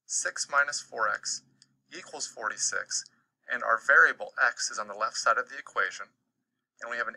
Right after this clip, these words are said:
integer of forty-six on the right. So that means we want to move this six to the right-hand side of the equation. And in order to do that, we need to subtract it. But we need to do it from both sides to keep our equation balanced. Six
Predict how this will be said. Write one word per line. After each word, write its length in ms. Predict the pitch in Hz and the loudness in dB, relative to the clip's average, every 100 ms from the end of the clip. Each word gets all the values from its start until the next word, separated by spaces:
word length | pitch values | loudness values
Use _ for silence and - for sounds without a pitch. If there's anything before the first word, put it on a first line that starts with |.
| 139 | -6
integer 320 | 147 123 110 | -4 2 0
of 60 | 104 | 0
forty-six 640 | - 120 127 - 117 - | -6 -6 -2 -4 -4 -8
on 80 | 101 | -8
the 100 | 98 | -6
right. 480 | 127 107 95 - _ _ _ _ | 0 0 0 -12 _ _ _ _
So 100 | - - | -6 2
that 200 | 160 - | 2 0
means 200 | 185 147 | -12 -14
we 160 | 135 | -12
want 140 | 131 123 | -8 -8
to 60 | 117 | -8
move 220 | 135 143 - | -12 -12 -6
this 140 | 127 | -2
six 640 | - - 110 - - - - _ - | 0 0 -2 -2 -2 -2 -4 _ -14
to 100 | - | -10
the 80 | |
right-hand 480 | 101 110 117 117 110 | 0 2 2 -4 -4
side 260 | - 101 95 | 0 0 0
of 100 | 95 | -6
the 120 | 95 | -16
equation. 440 | - 98 90 - _ _ - _ _ _ _ _ | -12 -8 -8 -10 _ _ -20 _ _ _ _ _
And 80 | 123 | -10
in 80 | 123 | -4
order 200 | 139 196 | -2 -4
to 100 | 185 | -6
do 160 | 175 | -6
that, 320 | 123 107 - 120 | 0 0 0 -10
we 60 | |
need 120 | 120 - | -16 -10
to 40 | |
subtract 600 | - - - 143 123 - | -8 -6 0 2 2 -2
it. 100 | - _ _ _ _ _ _ _ _ _ - | -20 _ _ _ _ _ _ _ _ _ -16
But 100 | 113 | -14
we 60 | |
need 120 | 123 143 | -12 -10
to 60 | |
do 140 | 135 127 | -6 -6
it 60 | |
from 200 | - 117 | -6 -4
both 200 | 110 113 | -2 2
sides 420 | - 127 117 117 | 2 6 6 4
to 80 | - | -6
keep 240 | - 113 - | -18 -10 2
our 140 | 101 | 2
equation 420 | - 104 98 101 98 | 2 -6 -6 -6 4
balanced. 580 | 104 92 - - - - _ _ _ _ - | 4 4 -2 -10 -10 -16 _ _ _ _ -4
Six 480 | - - - - | 0 0 2 0